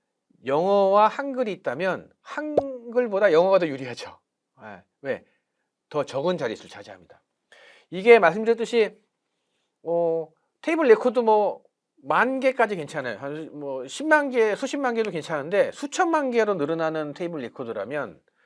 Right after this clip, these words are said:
성능에 영향을 미칩니다. 더 많은 데이터가 와야 돼요.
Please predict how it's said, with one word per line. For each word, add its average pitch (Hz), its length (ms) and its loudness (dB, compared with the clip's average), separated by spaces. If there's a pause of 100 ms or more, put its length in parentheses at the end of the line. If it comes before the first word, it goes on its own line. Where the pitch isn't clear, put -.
(140)
성능에 277 460 -6
영향을 113 260 -8
미칩니다. - 460 -20 (340)
더 185 260 10
많은 175 580 0
데이터가 135 1400 -4
와야 101 240 -4
돼요. 85 260 -16